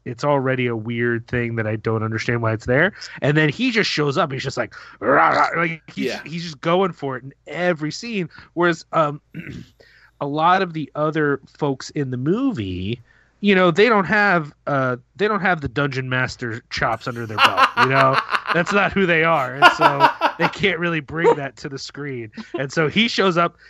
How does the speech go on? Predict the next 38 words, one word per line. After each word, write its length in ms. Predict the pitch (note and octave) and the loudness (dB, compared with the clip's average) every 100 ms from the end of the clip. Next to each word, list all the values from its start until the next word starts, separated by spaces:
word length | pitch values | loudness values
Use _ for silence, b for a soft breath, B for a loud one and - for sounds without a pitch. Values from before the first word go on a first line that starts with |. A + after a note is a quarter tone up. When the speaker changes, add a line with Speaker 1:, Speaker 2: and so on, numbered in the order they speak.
| b | b
Speaker 1:
He, 220 | - B3+ A#3+ - | -4 -4 -4 -4
he 180 | G3+ | -2
literally 400 | C4 D#4+ D#4+ C4+ | 0 2 2 2
could 320 | B3 - C4+ A3+ | 0 0 -2 -2
still 280 | - B3+ | -2 -2
be 440 | G#3+ F#3+ A#3 A3+ - | 0 -2 0 -2 -2
in 260 | F#3 G3 E3+ | 2 2 2
Dungeon 420 | F#3 E4 B3 A#2 | 0 0 -2 -8
Master. 460 | F#2+ F2 - G2 G#2+ | -10 -12 -10 -10 -6
And 140 | B2+ | 0
he 100 | D3 | 0
just, 400 | C#3 D#3+ - - B B | 4 2 2 -8 B B
this 180 | E3+ F#3 | 0 2
is 120 | F3 | 2
his 200 | F3 C#3 | 2 2
next, 260 | E3+ F3 - | 0 0 -2
he's 200 | F3 - | -4 -4
showed 360 | - F3+ F#3 | 0 2 4
up 220 | A#3+ - _ - | 2 0 _ -14
here, 420 | - D4+ C4+ F#2 | -4 -2 -2 -4
you 160 | A#2+ C#3+ | -10 -4
know? 220 | E3+ A3+ | 0 0
Like, 340 | D3+ C#3 - - B B | 0 -4 -8 -16 B B
that's 220 | C#3 D#3 | -2 -2
just 200 | D#3+ D#3+ | -4 -6
how 260 | - D3+ D3+ | 0 2 2
intense 380 | C#3 - D#3 - | -2 -4 -6 -6
he 100 | A#2 | -8
is. 140 | A2 A2 B2+ A2 B B | -8 -6 -8 -8 B B
He's, 160 | E3+ F3 | 2 4
he's 200 | F3+ F3 | 2 4
not 220 | A3+ - | 2 2
quite 280 | G#3 F#3+ C3 | 2 2 0
Big 200 | F3 D3+ | -2 0
Ben, 260 | F3 C3+ | -2 -2
but 140 | A#2+ A#2+ | -6 -8
he's 180 | C3+ | -6
definitely 520 | B2 D3+ D3 C#3+ B2+ | -4 -4 -2 -2 -2